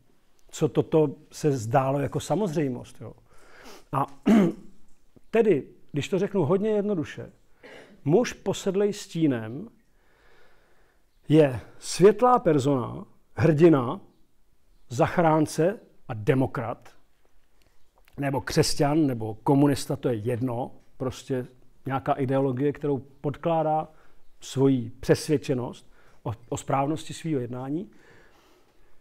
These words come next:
Proti němu stojí svět, který on musí si podmanit a pokořit, a proto nemá sebemenší tušení ani o ženském světě a ani o ničem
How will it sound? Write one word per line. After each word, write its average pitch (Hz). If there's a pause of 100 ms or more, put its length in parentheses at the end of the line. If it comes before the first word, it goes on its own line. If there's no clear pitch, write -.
(200)
Proti 240
němu 220
stojí 135 (140)
svět, - (140)
který 180
on 160
musí 175
si -
podmanit 151
a -
pokořit, 131 (480)
a 143
proto 190
nemá 202
sebemenší 202
tušení 143 (340)
ani 277
o 202
ženském 170
světě 127 (880)
a 156
ani 196
o 196
ničem 220